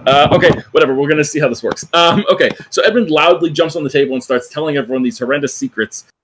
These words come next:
about everything. Uh, and meanwhile,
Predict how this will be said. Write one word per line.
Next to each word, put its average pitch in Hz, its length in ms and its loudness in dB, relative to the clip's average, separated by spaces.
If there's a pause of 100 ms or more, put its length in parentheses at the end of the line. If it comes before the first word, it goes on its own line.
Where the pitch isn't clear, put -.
(100)
about 110 340 0
everything. 113 560 -2 (340)
Uh, 110 220 0
and 131 260 0
meanwhile, 117 640 0